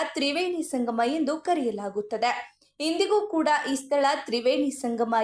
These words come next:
ಎಂದೇ ಪ್ರಸಿದ್ಧಿ ಪಡೆದಿದೆ. ಕಾಶಿಯಲ್ಲಿ ಸರಸ್ವತಿ ಗುಪ್ತಗಾಮಿನಿಯಾದರೆ ತ್ರಿವೇಣಿ ಸಂಗಮದಲ್ಲಿ ಸ್ಫಟಿಕ ಸರೋವರ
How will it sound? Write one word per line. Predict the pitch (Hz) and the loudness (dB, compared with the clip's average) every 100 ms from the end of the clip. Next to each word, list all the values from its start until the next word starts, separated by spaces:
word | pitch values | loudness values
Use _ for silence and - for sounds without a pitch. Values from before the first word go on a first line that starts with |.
| 220 | 0
ಎಂದೇ | 294 277 262 | 0 0 0
ಪ್ರಸಿದ್ಧಿ | - 190 - 226 302 | 0 -2 -2 -6 -4
ಪಡೆದಿದೆ. | 320 320 240 - 208 220 - - _ _ _ _ _ _ | 0 0 0 -4 -2 -2 -4 -16 _ _ _ _ _ _
ಕಾಶಿಯಲ್ಲಿ | 330 359 - 370 359 277 311 | 4 4 2 2 2 2 -2
ಸರಸ್ವತಿ | - 226 233 - 311 - 285 | 2 2 2 -2 -6 -4 -4
ಗುಪ್ತಗಾಮಿನಿಯಾದರೆ | 233 226 226 247 214 220 247 294 254 233 277 320 269 330 - _ _ | -2 -2 -2 -2 0 2 2 0 2 2 2 2 2 0 -6 _ _
ತ್ರಿವೇಣಿ | - 339 349 403 381 | -4 0 2 2 2
ಸಂಗಮದಲ್ಲಿ | 359 311 277 269 269 254 247 262 | 0 0 2 2 2 0 0 -6
ಸ್ಫಟಿಕ | - 247 247 - | -4 -4 -2 -4
ಸರೋವರ | 311 - 226 240 320 | -4 0 2 2 2